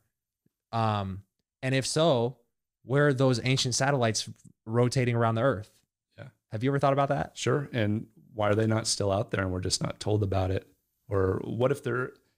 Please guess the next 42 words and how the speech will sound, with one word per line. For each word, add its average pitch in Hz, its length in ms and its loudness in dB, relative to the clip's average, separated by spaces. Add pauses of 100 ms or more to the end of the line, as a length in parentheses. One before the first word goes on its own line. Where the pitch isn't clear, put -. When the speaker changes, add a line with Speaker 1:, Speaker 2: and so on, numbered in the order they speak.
(160)
Speaker 2:
you 120 60 -6
know, 117 100 0
some 127 220 -2
people 131 260 -2
say 139 180 0
there's 110 280 2
these 104 180 -2
huge 123 320 2
glass 123 320 2
structures 113 680 -2
on 104 180 0
the 98 80 0
moon 110 360 0 (420)
that 101 100 0
we're 107 80 -2
not 104 220 -2
being 104 240 2
told 104 260 0
about. - 360 -4 (480)
Speaker 1:
Really? 107 340 0 (420)
Speaker 2:
So - 180 -6
think 160 260 -4
about, 92 400 -2
I, 67 140 -6 (800)
moon 123 260 0
glass 110 340 0
would 107 160 -2
be 110 180 -4
stronger 123 500 0
than 101 160 0
any 170 220 -4
metal 92 280 -2
that 95 200 -6
we 98 160 -2
know 90 260 0
of - 240 -6
right - 260 -4
now, 90 360 -4 (600)
you 98 100 -2
know? 101 300 -2
So, 113 220 -2
uh, - 220 -6